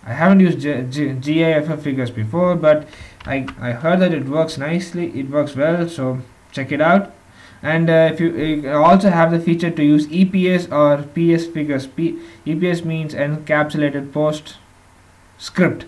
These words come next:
figures. Wi-, these figures have kind of, uh, a lossless compression, meaning the images, image colors are maintained during the compression. Uh,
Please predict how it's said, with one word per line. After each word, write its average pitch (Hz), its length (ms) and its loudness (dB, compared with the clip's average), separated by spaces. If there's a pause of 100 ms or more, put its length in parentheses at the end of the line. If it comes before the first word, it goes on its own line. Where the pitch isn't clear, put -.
(160)
figures. 147 460 -2 (560)
Wi-, 180 260 0
these 180 340 0
figures 185 460 4
have 156 480 2
kind 147 340 -2
of, 147 360 2
uh, 131 340 -4 (320)
a 127 80 -6
lossless 170 760 0
compression, 139 800 -4 (380)
meaning 170 420 0 (180)
the 143 200 -2
images, 190 680 4
image 180 500 0 (120)
colors 165 560 2
are 143 380 -2 (840)
maintained 165 720 2
during 156 300 0
the 143 80 -2
compression. 147 720 0 (420)
Uh, 139 320 0